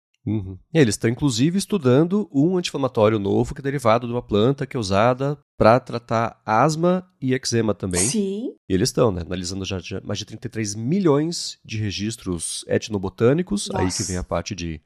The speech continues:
Speaker 1: usar a sabedoria
Speaker 2: Pois
Speaker 1: ancestral de
Speaker 2: é.
Speaker 1: mais de cinco mil anos de história. Acharam trinta e oito mil plantas que são usadas pra tratar sintomas de doze mil doenças. Com base nisso, estão atrás de medicamentos
Speaker 2: Nossa.
Speaker 1: novos. Super legal, já são um unicórnio, tem mais de um,
Speaker 2: Uhum.
Speaker 1: um bilhão de, de valor de mercado, chama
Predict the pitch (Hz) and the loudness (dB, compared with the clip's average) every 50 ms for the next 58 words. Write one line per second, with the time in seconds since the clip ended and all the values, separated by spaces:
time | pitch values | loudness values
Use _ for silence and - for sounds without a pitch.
0 | _ _ _ _ _ _ - 101 85 98 95 - - 95 90 95 90 95 87 90 | _ _ _ _ _ _ -4 0 2 2 2 2 2 0 0 0 0 0 0 2
1 | 90 - 127 131 117 101 - - 113 107 120 131 131 - 110 117 117 110 117 - | 2 2 4 4 2 2 2 2 6 6 6 6 6 4 2 2 -2 -2 -4 -6
2 | - - 240 - - - - - 185 165 156 160 175 180 170 147 156 180 - - | -6 -6 -4 -4 -4 -4 0 2 6 6 6 6 6 4 4 2 0 -2 -4 -2
3 | - - 160 147 151 160 165 175 196 214 220 214 _ _ _ _ _ _ _ _ | 2 8 10 10 10 10 10 8 8 6 6 2 _ _ _ _ _ _ _ _
4 | _ - - 143 156 - - 131 113 107 104 98 - 131 156 156 - 135 131 - | _ -2 0 0 2 4 6 6 6 6 4 0 2 0 2 4 4 4 4 4
5 | 131 120 120 117 - 123 131 147 180 196 - 202 - - - - 135 123 113 110 | 2 0 0 0 2 6 6 8 8 6 4 0 -4 -4 -4 0 0 0 2 2
6 | 110 107 104 104 98 - - - - - 104 - - 110 - 107 101 98 104 90 | 2 0 0 -2 -6 -10 -8 -8 -8 -6 -6 -8 -8 -8 -6 -4 -4 -4 -2 2
7 | - 131 156 156 147 139 135 135 127 120 117 117 139 156 - 175 - 180 170 185 | 6 6 6 6 4 0 -2 -2 0 2 2 2 0 -2 -4 -8 -6 -2 -2 -2
8 | 180 226 226 208 180 180 190 180 - - 196 - _ _ _ _ _ _ _ _ | 0 0 0 2 2 2 0 0 -2 -4 -6 -6 _ _ _ _ _ _ _ _
9 | - 104 98 107 - - 98 92 90 98 98 - - - 95 92 92 - - 90 | 0 2 2 2 2 2 0 0 0 0 -4 -6 -6 -6 -8 -8 -8 -10 -10 -4
10 | 85 - 101 87 95 110 135 143 - - - _ _ _ _ _ _ _ - - | 2 2 4 4 2 0 -2 -4 -4 -6 -10 _ _ _ _ _ _ _ -14 -10
11 | - - 160 190 185 214 202 214 196 - 110 113 127 131 135 127 - - - 123 | -4 2 2 2 6 6 4 4 6 6 6 6 6 6 4 2 0 0 0 2
12 | 143 160 151 120 104 - - 95 92 104 123 131 113 92 - - 95 95 95 - | 2 4 4 2 2 0 0 4 4 6 6 6 4 0 -6 -6 -8 -6 -4 -2
13 | - 285 311 320 285 254 247 240 233 247 311 494 - - - 98 90 87 85 87 | 2 4 4 4 4 2 0 -4 -4 -4 -4 -4 -4 -4 -2 0 2 2 0 0
14 | 87 - 82 80 80 - 117 - 110 - 95 90 90 101 95 92 90 90 95 90 | -2 -6 -10 -12 -12 -14 -14 -16 -14 -12 -10 -8 -6 -6 -4 -4 -2 -2 -2 -2
15 | 85 - - 92 90 101 117 117 - 123 123 127 | -4 -2 -2 0 0 0 0 -2 -4 -6 -6 -8